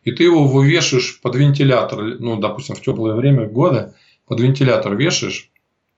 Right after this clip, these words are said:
То есть вот у меня в данный момент, вот щас живу на первом этаже, нет балкона, поэтому я просто кухню закрываю, открываю окно на кухне.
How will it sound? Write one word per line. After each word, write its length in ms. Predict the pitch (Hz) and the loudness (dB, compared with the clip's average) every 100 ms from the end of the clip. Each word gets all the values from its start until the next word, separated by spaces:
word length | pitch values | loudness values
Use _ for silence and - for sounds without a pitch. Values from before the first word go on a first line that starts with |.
| _ - _ _ | _ -20 _ _
То 100 | 107 | -6
есть 120 | 110 | -2
вот 140 | 117 123 | -2 0
у 40 | |
меня 420 | 139 175 156 - - _ _ | 2 2 0 -4 -14 _ _
в 140 | 101 101 | -10 -2
данный 260 | 135 135 | 0 0
момент, 360 | 127 135 123 - | 0 2 0 -4
вот 120 | 101 | -6
щас 260 | 131 110 - | -4 -4 -4
живу 380 | 110 98 120 120 | -6 -2 0 0
на 120 | 117 | 0
первом 340 | 151 143 110 | 0 0 0
этаже, 260 | 101 110 107 | 0 0 0
нет 160 | 123 | -2
балкона, 640 | 110 113 120 160 135 95 95 _ - | 0 0 0 0 0 -2 -8 _ -8
поэтому 340 | 107 - 113 | -6 -4 -2
я 200 | 113 131 | 0 2
просто 800 | 123 - 127 - 113 107 107 104 - | 0 -2 -4 -4 -4 -2 -2 -4 -4
кухню 320 | 135 127 107 | -4 -2 -4
закрываю, 580 | 110 131 135 147 143 - | -4 0 2 4 2 0
открываю 420 | - 117 117 117 | -2 0 0 0
окно 220 | - 151 | 0 0
на 120 | 120 | 0
кухне. 460 | 110 104 98 101 90 | 0 -4 -4 -8 -10